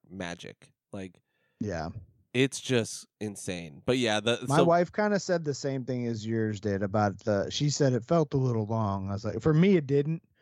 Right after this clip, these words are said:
Speaker 2: Like, I was just entranced by the mo-, I could, was just, like,
Speaker 1: Dude, I had
Speaker 2: awed
Speaker 1: pit
Speaker 2: at the
Speaker 1: stains. I was
Speaker 2: time.
Speaker 1: so into it. I was, like, so excited.
Speaker 2: Yeah.
Speaker 1: I was, like, sweating.
Speaker 2: <laughs>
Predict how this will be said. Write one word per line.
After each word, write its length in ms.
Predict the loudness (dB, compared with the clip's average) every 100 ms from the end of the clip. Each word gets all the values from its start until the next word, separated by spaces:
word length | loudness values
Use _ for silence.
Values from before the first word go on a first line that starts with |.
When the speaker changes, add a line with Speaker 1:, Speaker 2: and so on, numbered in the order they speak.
| _ -10
Speaker 2:
Like, 120 | -2
I 120 | 2 2
was 120 | 0
just 180 | -6 -8
entranced 460 | -8 -6 -6 -4
by 120 | -4
the 100 | -2 -4
mo-, 120 | -4
I 160 | -2 -2
could, 200 | -4 -16 -18 _ -20 _ _ _ -4
was 220 | -2 -2
just, 260 | -2 -6 -2
like, 260 | -2 -2 -4
Speaker 1:
Dude, 120 | 0 4
I 60 |
had 140 | 4 4
Speaker 2:
awed 120 | 4
Speaker 1:
pit 80 | 4
Speaker 2:
at 60 | 2
the 40 |
Speaker 1:
stains. 400 | 0 0 0 2
I 80 | 2
was 160 | 4
Speaker 2:
time. 40 | 2
Speaker 1:
so 160 | 0
into 260 | 0 0 0
it. 80 | 2
I 40 |
was, 140 | 2 0
like, 140 | -2
so 260 | 4 6 6
excited. 560 | 4 2 4 6 4
Speaker 2:
Yeah. 60 | 6 6
Speaker 1:
I 40 |
was, 140 | 6 6
like, 140 | 2
sweating. 520 | 2 6 8 8 6 6 6 8 8 8 8 8 4 6 -2 -2 6 12
Speaker 2:
<laughs> 560 | 12 12 10 10 10